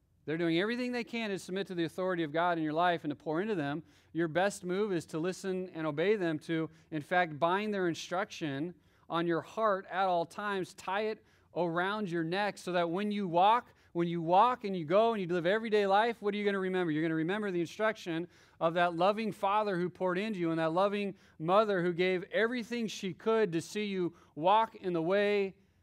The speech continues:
of the Lord. It's your best move. You say, "Well, what about discipline? I don't like to be disciplined." Well, what does it say there? It says, "The reproofs of discipline are a way of life."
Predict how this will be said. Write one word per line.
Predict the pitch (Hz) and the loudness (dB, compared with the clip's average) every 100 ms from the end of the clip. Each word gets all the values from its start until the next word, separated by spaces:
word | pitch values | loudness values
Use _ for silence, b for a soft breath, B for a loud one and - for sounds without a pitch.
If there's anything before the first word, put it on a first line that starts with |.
| b b _ - | b b _ -14
of | 151 | -8
the | 147 | -4
Lord. | 151 139 120 107 107 _ _ _ _ _ _ _ _ _ _ _ _ _ _ _ _ _ _ _ _ - | -2 -2 -4 -8 -18 _ _ _ _ _ _ _ _ _ _ _ _ _ _ _ _ _ _ _ _ -20
It's | 135 160 | -12 -10
your | |
best | 147 156 - | -6 -8 -6
move. | 165 160 120 113 _ _ _ _ _ _ _ _ _ _ - | -6 -4 -6 -14 _ _ _ _ _ _ _ _ _ _ -18
You | 139 | -6
say, | 165 | -4
"Well, | 165 | -2
what | 185 | -2
about | 170 156 | 0 -2
discipline? | 160 165 143 139 | -2 -8 -10 -8
I | 151 | -6
don't | 165 | -4
like | 160 | -6
to | 143 | -6
be | 131 | -8
disciplined." | 160 190 180 - 135 | -8 -8 -10 -10 -8
Well, | 139 | -6
what | 160 160 | -4 -4
does | 139 | -6
it | |
say | 120 170 202 | -6 -6 -4
there? | 143 | -4
It | 131 | -6
says, | 160 151 | -6 -6
"The | 143 | -6
reproofs | 139 170 190 156 | -6 -4 -4 -4
of | 135 | -6
discipline | 185 202 147 147 | -6 -6 -8 -6
are | 143 143 | -4 -2
a | |
way | 160 165 | 0 0
of | 135 | 2
life." | 185 240 151 - | 2 2 -2 -12